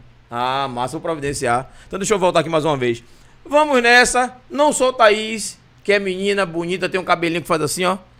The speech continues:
Aí fala assim, "Eu tô, tô chique, viu, B?" Ó lá, ó. Batalha, é, T V três por quatro.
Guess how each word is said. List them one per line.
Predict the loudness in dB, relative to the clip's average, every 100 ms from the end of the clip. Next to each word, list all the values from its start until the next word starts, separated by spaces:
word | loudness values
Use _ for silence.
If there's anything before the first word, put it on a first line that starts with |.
| -8
Aí | 0 2
fala | 4
assim, | 2 0
"Eu | -6
tô, | -6
tô | 0 0
chique, | 0 -4 -2
viu, | -4 4
B?" | 6 6 4 -8
Ó | 0
lá, | 4 4
ó. | 4 -6 -20 -20 -20 _ _ _ _ -4
Batalha, | 0 2 4 2
é, | 2 -2
T | 0 2
V | 4
três | 2 2
por | -2 0
quatro. | 4 4 2 -12